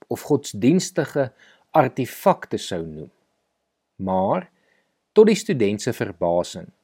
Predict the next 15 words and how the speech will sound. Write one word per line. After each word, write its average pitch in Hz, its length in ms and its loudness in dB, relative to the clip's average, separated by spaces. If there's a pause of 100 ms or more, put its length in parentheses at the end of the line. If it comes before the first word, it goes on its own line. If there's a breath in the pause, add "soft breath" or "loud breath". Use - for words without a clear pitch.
(300)
het 123 180 -4
Mead 147 260 0
geantwoord 113 760 -2 (440)
dat 143 120 4
die - 220 4
eerste 208 600 6
teken 135 420 0
van 120 200 -4
beskawing 110 880 0
volgens 113 460 -2
haar 85 480 -8 (480)
'n 113 100 -8
vyftien 180 640 2
duisend 104 480 -2
jaar 95 380 -2